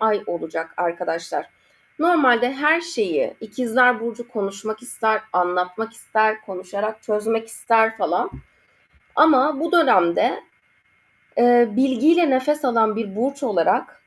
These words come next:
bu ay bir ilki deneyimleyeceksin. Bu ay diyeceksin ki, "Ben konuşmak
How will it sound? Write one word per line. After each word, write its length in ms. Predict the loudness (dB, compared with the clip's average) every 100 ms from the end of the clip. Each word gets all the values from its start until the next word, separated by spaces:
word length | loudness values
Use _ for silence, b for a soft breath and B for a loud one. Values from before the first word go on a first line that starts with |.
| -16
bu 200 | -8 0
ay 340 | 4 4 2 -4 _
bir 280 | -8 -8 -8
ilki 420 | -8 -8 -6 -4 0
deneyimleyeceksin. 1120 | 0 -2 -8 -8 -10 -8 -8 -10 -14 -12 -14 _ _ _ _ 4
Bu 80 |
ay 200 | 6 6
diyeceksin 440 | 2 -2 -2 -2 -6
ki, 240 | -6 -8 -2
"Ben 260 | 0 0
konuşmak 500 | -4 -6 -6 -8 -10